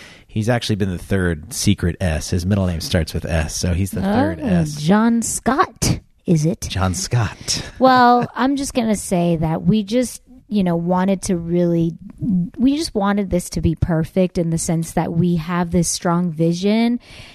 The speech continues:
Speaker 2: um, of creating a virtual home for you guys. And a lot of our day ones out there, you know who you are.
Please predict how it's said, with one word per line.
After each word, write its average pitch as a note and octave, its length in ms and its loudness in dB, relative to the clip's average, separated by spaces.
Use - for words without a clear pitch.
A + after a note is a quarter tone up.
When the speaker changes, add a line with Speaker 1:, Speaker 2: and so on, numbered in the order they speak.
Speaker 2:
um, F#3 320 2
of F#3 240 -2
creating F#3 580 2
a F3 60 -2
virtual E3+ 560 0
home E3+ 380 0
for G3+ 120 0
you G#3+ 200 4
guys. G#3+ 640 0
And F3+ 480 0
a - 100 -8
lot F#3 220 2
of G3+ 80 2
our F#3+ 140 4
day F3 260 0
ones E3+ 400 2
out E3 220 0
there, E3+ 180 2
you E3+ 180 0
know F#3+ 200 2
who G#3 80 2
you G3+ 240 2
are. D#3 340 -2